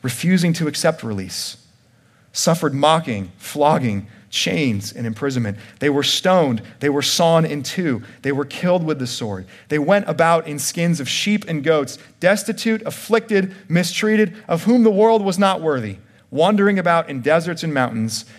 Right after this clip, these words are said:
and in dens and caves of the earth. All of that, all of that serves to increase and multiply the word of God. All of that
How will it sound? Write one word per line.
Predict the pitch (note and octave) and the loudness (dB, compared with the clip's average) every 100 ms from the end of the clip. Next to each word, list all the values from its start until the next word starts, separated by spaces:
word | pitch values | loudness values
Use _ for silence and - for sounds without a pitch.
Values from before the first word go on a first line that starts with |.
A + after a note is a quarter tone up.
| - | -10
and | B2+ B2+ | -2 0
in | A#2+ | 2
dens | A2+ C3+ C#3+ C#3 C3 - - - - | 2 2 2 0 -2 -8 -18 -20 -12
and | G#2+ | -12
caves | - B2 A#2 A2+ | -4 0 0 -2
of | G2+ | -2
the | G2+ | -2
earth. | F#2+ - - - - _ _ _ _ _ _ _ _ _ _ - - - - - _ _ - - - - - - _ _ _ _ _ - | -4 -8 -10 -14 -20 _ _ _ _ _ _ _ _ _ _ -20 -20 -20 -20 -20 _ _ -20 -20 -20 -20 -20 -20 _ _ _ _ _ -12
All | - A#3+ F#3+ | 2 4 4
of | A#2+ G2+ | 0 -6
that, | F#2+ F#2 - _ _ _ _ _ _ _ _ _ _ | -8 -10 -16 _ _ _ _ _ _ _ _ _ _
all | E3+ C4 A3+ | 0 2 4
of | C#3 | 2
that | B2 B2 A2+ - _ _ _ | -4 -6 -6 -10 _ _ _
serves | - - G3+ F#3+ B2+ B2 B2 - - _ | -6 -2 0 0 0 -4 -8 -12 -20 _
to | - D#3+ E3+ | -6 -4 2
increase | G3 G3+ - G3+ F#3 - | 2 2 0 0 0 0
and | D3 C#3 | -2 2
multiply | C#3 D3+ D#3 - A#2+ A2+ | 4 4 0 -4 -2 0
the | A2 | -2
word | A2 G#2+ | -4 -4
of | G2+ | -4
God. | G2 F2+ - _ _ _ _ _ _ _ | -8 -8 -18 _ _ _ _ _ _ _
All | F#3 B3 D4+ C4 | 2 4 4 4
of | G3 | 2
that | G#3+ A#3 F3 E3 _ | 0 2 0 -2 _